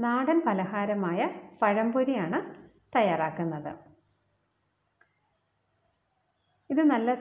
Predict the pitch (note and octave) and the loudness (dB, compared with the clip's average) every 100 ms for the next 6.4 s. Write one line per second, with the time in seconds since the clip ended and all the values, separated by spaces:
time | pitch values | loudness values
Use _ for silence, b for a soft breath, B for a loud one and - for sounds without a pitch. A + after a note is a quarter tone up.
0 | B3 G#3+ A3 - D4 B3+ C#4 G4+ G#3+ A3 | 2 2 0 -2 0 2 0 -2 -2 0
1 | A3 A3+ E4 - - - _ _ - B3+ | 0 0 -2 -4 -10 -20 _ _ -4 -2
2 | B3 B3+ B3 B3 E4 D#4+ F#3 - _ _ | 0 2 2 2 2 2 2 -2 _ _
3 | _ _ _ _ _ _ _ _ _ _ | _ _ _ _ _ _ _ _ _ _
4 | _ _ _ _ _ _ C4+ C4+ A#3+ A#3 | _ _ _ _ _ _ 0 2 6 6
5 | A3+ C4 B3+ C#4+ C#4+ A#3+ G3+ G#3 G3+ F3+ | 4 2 2 4 4 4 0 0 2 0
6 | - G3 E3 | 0 0 0